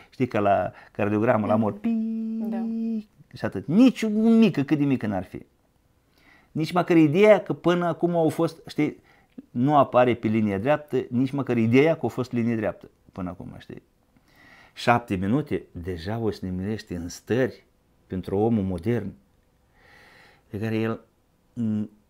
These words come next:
Speaker 2: Poate că nici nu știe să le gestioneze.
Speaker 1: m, poate să se sperie de atâta liniște. Dar dacă stai paisprezece minute, începi să te îndumnezești.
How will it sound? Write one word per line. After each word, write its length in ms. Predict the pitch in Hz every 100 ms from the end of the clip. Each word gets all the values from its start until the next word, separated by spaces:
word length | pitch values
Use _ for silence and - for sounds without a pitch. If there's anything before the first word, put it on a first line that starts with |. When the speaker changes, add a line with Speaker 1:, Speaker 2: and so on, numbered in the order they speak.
| _ _ _ _ _ _
Speaker 2:
Poate 240 | 208 202
că 100 | 196
nici 180 | 196 190
nu 60 | 196
știe 220 | - 202
să 120 | 196
le 140 | 196 196
gestioneze. 720 | 185 180 190 180 156 151 151
Speaker 1:
m, 220 | 147 135 -
poate 260 | - 113 107
să 80 | -
se 100 | -
sperie 380 | - 90 85 - _ _
de 140 | 98 98
atâta 260 | 98 -
liniște. 480 | 87 85 - - _ _ - - -
Dar 220 | 104 120
dacă 240 | 127 139
stai 260 | 123 131 127
paisprezece 800 | - 127 185 180 - 98 90 85
minute, 340 | 90 87 - - -
începi 340 | 107 135 127
să 60 | -
te 80 |
îndumnezești. 680 | 107 98 101 98 92 82 -